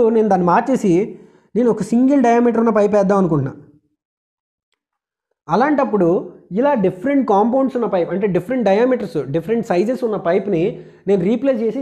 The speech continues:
సింగిల్ సైజ్గా పైప్ వేద్దాం అనుకుంటే దాన్నే దీని కాంపౌండ్ పైప్ అంటారు, దీన్ని ఈక్వలెంట్ పైప్ అంటారు. So ఇలా ఈ రెండింటిని ఈక్వేట్ చేయాలి.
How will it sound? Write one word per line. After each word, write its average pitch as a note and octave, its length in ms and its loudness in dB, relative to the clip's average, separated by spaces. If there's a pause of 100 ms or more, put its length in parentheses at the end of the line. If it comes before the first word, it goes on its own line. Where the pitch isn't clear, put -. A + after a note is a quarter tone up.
సింగిల్ C4 400 -2
సైజ్గా A#3 360 0
పైప్ G#3 200 0 (240)
వేద్దాం F#3+ 320 0
అనుకుంటే G3+ 280 0 (120)
దాన్నే F3 320 0 (540)
దీని E3+ 200 0
కాంపౌండ్ G3 360 0
పైప్ G#3 200 2
అంటారు, G#3 240 0 (500)
దీన్ని G#3+ 220 2
ఈక్వలెంట్ A3+ 400 0
పైప్ F3+ 220 0
అంటారు. C#3+ 200 -4 (400)
So A#3 60 -8 (240)
ఇలా A#3+ 180 2 (600)
ఈ G#3+ 100 2
రెండింటిని B3 460 0
ఈక్వేట్ B3 300 0
చేయాలి. D3+ 260 0